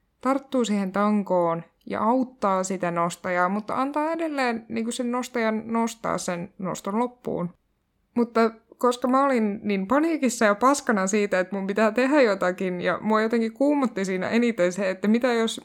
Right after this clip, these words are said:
me ei yhdessä jaksetakaan sitä kahdeksankymmentä kiloa nostaa, niin mä tartuin siihen tankoon ja kaikilla voimillani käytännössä mä vedin,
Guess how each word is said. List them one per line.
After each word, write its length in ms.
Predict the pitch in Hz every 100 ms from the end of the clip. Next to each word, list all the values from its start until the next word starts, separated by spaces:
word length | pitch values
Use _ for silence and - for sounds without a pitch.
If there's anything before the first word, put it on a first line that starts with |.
| -
me 180 | 220 220
ei 160 | 220
yhdessä 580 | 226 233 240 233 226 214 -
jaksetakaan 840 | 233 240 240 220 190 - 190 185
sitä 340 | 190 185 175 - _ -
kahdeksankymmentä 880 | 233 220 240 - 202 208 - 202 -
kiloa 400 | 104 101 101 95
nostaa, 760 | 226 269 - 233 214 226 233 _ _ _
niin 420 | - 247 240 220 _ _ _ _ _
mä 180 | 208 254
tartuin 540 | 254 262 302 294 285 247
siihen 300 | 240 208 208
tankoon 640 | 254 302 285 226 220 202
ja 60 | 214
kaikilla 600 | - 285 302 254 226 214
voimillani 760 | 214 233 240 214 202 190 185 185
käytännössä 880 | 247 277 277 247 214 220 - 196 - -
mä 260 | 220 285
vedin, 580 | 311 294 - 214 190 180